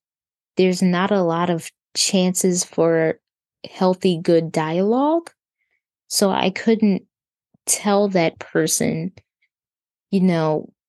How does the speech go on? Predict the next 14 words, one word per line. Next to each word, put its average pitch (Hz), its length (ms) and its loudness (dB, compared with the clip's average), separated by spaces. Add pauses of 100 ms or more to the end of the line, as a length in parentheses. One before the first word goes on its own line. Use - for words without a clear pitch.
(320)
"This 220 240 2
is 185 360 2
how 175 300 -2
I 170 120 0
think," - 480 -6 (1080)
you 190 100 2
know, 151 140 0
me 175 300 2
personally. - 1000 -4 (880)
However, 190 400 2
I 180 180 2
do 196 240 2
think 180 400 -2
that 165 400 -2